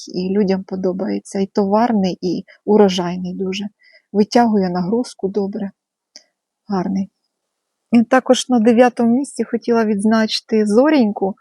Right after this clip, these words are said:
але вже, звісно, що її немає на кущах, нема що показати. Ось в неї красивий колір, доволі вона смачна, тонкошкіра,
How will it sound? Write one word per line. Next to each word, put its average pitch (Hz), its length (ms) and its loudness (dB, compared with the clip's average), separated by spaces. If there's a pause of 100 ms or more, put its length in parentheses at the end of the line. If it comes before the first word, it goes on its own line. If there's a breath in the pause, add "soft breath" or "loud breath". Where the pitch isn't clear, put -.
(360 soft breath)
але 208 300 -2 (200)
вже, 202 280 2
звісно, 208 460 -2
що - 220 -4
її 202 180 2
немає 254 400 2
на 220 100 2
кущах, 208 540 -4
нема 208 260 0
що - 220 -8
показати. 240 760 2 (600 soft breath)
Ось 208 260 -4
в 262 40 0
неї 254 180 6
красивий 208 520 0
колір, 220 440 4 (220)
доволі 220 760 0
вона 202 240 -2
смачна, 190 800 -4
тонкошкіра, 202 1120 -2